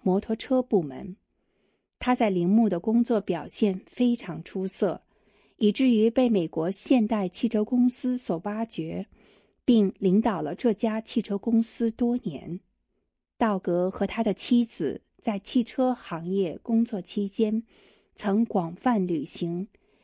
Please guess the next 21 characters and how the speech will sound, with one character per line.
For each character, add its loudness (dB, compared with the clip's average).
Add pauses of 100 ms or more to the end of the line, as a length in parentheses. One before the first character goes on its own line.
(160)
与 4
全 2
球 0
高 0
管 -4
结 -6
缘， -4 (380)
甚 4
至 0
与 4
许 -2
多 0
公 4
司 -4
的 2
总 -8
裁 -12
共 4
度 -2
时 -10
光。 -6